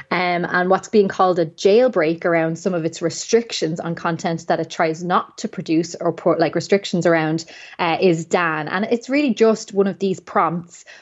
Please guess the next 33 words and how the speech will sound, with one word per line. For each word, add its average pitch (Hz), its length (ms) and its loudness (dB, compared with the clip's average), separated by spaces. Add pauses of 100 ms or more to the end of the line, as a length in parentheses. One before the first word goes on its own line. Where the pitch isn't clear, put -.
(140)
written 185 460 0
to 175 600 4
ask 196 360 -2
Chat 196 160 -2
G 185 160 -8
P 180 160 -10
T 175 300 -4
to 175 320 0
behave 226 340 4
as 208 180 0
normally 190 560 0
and 165 320 -8
give 180 220 0
the 190 160 -2
outputs 170 320 -4
it 160 80 0
would 170 120 -4
normally 160 300 -2
give, 165 360 2 (320)
but 190 220 2
also 190 840 2 (220)
give 196 160 4
outputs 180 520 -2
for 170 600 2
a 165 460 4
fictionalized 196 920 0
scenario 180 640 0
in 170 220 -4
which 170 180 -6
Chat 185 240 -6
G 185 140 -10
P 175 100 -8
T 175 340 0